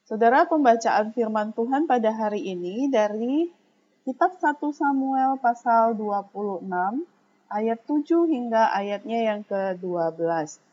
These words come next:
Demikian firman Tuhan. Datanglah Daud dengan Abisai kepada rakyat itu pada waktu malam. Dan tampaklah di sana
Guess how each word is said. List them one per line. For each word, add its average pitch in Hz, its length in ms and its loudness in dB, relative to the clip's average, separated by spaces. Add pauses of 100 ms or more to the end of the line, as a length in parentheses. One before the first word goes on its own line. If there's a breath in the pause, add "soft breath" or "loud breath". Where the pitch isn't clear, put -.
(120)
Demikian 175 480 -6
firman 226 400 -2
Tuhan. 226 400 -2 (960)
Datanglah 330 800 8
Daud 269 560 6 (320)
dengan 226 400 4
Abisai 247 880 2 (480)
kepada 262 640 4
rakyat 240 400 4
itu 294 640 -2 (160)
pada 214 320 4
waktu 208 320 2
malam. 196 560 0 (640)
Dan 180 320 0
tampaklah 226 640 4
di 254 80 0
sana 262 560 2